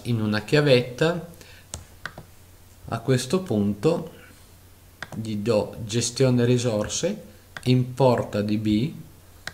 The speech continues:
seleziona, vado a indicare qual è la cartella che devo importare,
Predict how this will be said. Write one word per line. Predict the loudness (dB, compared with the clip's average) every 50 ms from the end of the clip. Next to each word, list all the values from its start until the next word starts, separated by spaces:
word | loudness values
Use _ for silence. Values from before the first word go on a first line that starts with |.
| -14 -16 -20 -20 -20 -18 -14
seleziona, | -10 -6 -2 0 0 0 0 -2 -4 -4 -4 -2 0 0 0 0 0 0 0 0 0 -2 -6 -12 -16 -18 -20 -20 -20 -20 -14 -14 -14 -14 -16 -20 -20 -20 -20 -20 -20 -20 -20 -20 -20 -20 -20 -20 -20 -20 -16 -16 -16 -18 -18 -20 -20 -20 -20 -20 -20 -20 -20 -20 -20 -20 -20 -20 -20 -20 -20 -20 -20 -20 -20 -20 -20 -20 -20 -20 -20 -20 -20 -20 -20 -20 -20 -20 -20 -16
vado | -12 -8 -6 -4 -4 -4 -6 -6 -4 -4 -4 -4 -6 -8 -14 -16 -16 -18 -18 -18 -20 -20 -20 -16 -16 -16 -14 -14 -14 -14 -14 -16 -20 -20 -20 -18 -12
a | -8 -6
indicare | -6 -4 -6 -6 -8 -8 -10 -6 -2 -2 0 0 0 -2 -4 -6 -8 -14 -20 -20 -20 -20 -20 -20 -20 -20 -20 -20 -20 -14
qual | -8 -6 -4 0
è | 2 2 2
la | 0 0 -4
cartella | -4 -4 -6 -6 -6 -2 0 0 2 2 0 -2 -2
che | -4 -4 -2
devo | 0 0 0 0
importare, | -4 -4 -4 -4 -4 -4 -4 -6 -6 -6 -4 -4 -4 -4 -4 -4 -4 -4 -6 -12